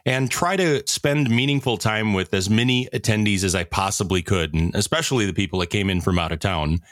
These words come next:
I'm super happy because I achieved that goal and really feel like I got to spend time and play games with everybody that traveled to see us and as many other people as possible. That was my biggest triumph of the weekend. And my second biggest triumph of the weekend is that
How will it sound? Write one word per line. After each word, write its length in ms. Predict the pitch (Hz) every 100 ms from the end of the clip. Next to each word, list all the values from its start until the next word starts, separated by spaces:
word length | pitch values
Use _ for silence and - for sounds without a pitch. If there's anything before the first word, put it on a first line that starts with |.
| -
I'm 140 | 135
super 360 | 135 202 196 135
happy 280 | 113 113 113
because 300 | 104 107 98
I 60 |
achieved 400 | 90 87 - 110
that 200 | 113 113
goal 380 | 113 110 117 131
and 400 | - 98 92 92
really 260 | 131 143 135
feel 260 | - 120
like 200 | 107 95
I 80 | 95
got 260 | 95 98 -
to 120 | 95
spend 380 | 85 - 101 95
time 220 | 104 101
and 140 | 87 -
play 160 | 107
games 340 | 90 92 92 90
with 140 | 85 -
everybody 440 | 143 135 110 107
that 140 | 98 90
traveled 340 | 107 95 95
to 80 | 87
see 240 | - 95 92
us 260 | 90 -
and 440 | - 98 92 87 87
as 160 | 101 101
many 260 | 131 147 143
other 240 | 127 135
people 300 | 131 123 123
as 80 | 117
possible. 640 | - 117 117 123 117 113 - _ _ _
That 180 | 147 202
was 160 | 190 120
my 200 | 117 101
biggest 420 | 85 101 95 -
triumph 340 | 95 85 85 90
of 60 |
the 60 | 82
weekend. 520 | 80 76 78 76 80
And 160 | - 127
my 140 | 131
second 380 | 113 - 180 175
biggest 280 | 120 107 101
triumph 300 | 104 95 92
of 60 | 92
the 80 |
weekend 560 | 92 92 - 92 90 90
is 220 | - 107 101
that 280 | 110 104